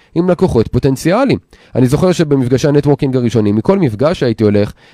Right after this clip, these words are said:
הייתי מוציא לפחות שניים, שלושה לקוחות. אני זוכר שכשעשיתי door to door,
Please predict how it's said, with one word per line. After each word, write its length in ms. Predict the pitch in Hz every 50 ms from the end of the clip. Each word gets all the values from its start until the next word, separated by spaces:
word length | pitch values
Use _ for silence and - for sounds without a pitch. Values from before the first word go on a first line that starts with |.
| _ -
הייתי 200 | 135 202 - 220
מוציא 220 | 185 165 - 196
לפחות 300 | 180 - 156 - 185 165
שניים, 200 | - 180 170 170
שלושה 260 | 156 - 160 139 185
לקוחות. 480 | 170 170 - 147 - 220 220 - - - _ _ _ _ _ _ _ _ _ -
אני 140 | 135 151
זוכר 280 | 135 156 160 143 196 190
שכשעשיתי 540 | 175 190 - - 156 135 - - 220 - 196
door 260 | 151 139 127 - -
to 40 | 117
door, 160 | 120 120